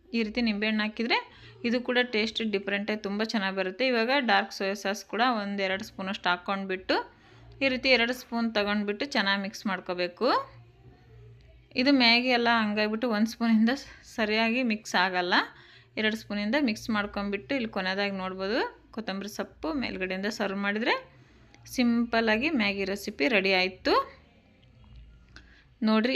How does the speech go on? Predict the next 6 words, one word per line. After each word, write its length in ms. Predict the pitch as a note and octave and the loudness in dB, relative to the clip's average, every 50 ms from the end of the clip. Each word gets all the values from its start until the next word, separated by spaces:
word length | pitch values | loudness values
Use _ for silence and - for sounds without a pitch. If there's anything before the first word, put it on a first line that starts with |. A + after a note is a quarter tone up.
| A3+ | 4
ಎಷ್ಟು 200 | A3+ A3 A3+ - B3 B3 | 4 4 2 -4 -6 0
ಸಿಂಪಲ್ಲಾಗಿ 540 | - A3 G#3+ G#3 G#3+ G#3 G#3 G#3 G3+ G3 F#3+ F#3+ | 0 0 0 2 2 4 4 4 4 2 0 -2
ಅಂತ 140 | F#3+ G#3 - G3+ | -4 -2 0 2
ಹೇಳ್ಬಿಟ್ಟು 300 | G3 F#3+ F#3+ G3+ A3 C4 B3 | 2 2 0 -2 0 2 2
ನೀವೇ 180 | G#3 F#3+ G3+ G#3 G3+ G3 F#3+ | 2 4 2 2 0 0 -2
ನೋಡಿದ್ರಲ್ಲ. 400 | F#3 F#3 F#3 F#3 F#3 G3+ B3 | -2 0 0 0 2 4 4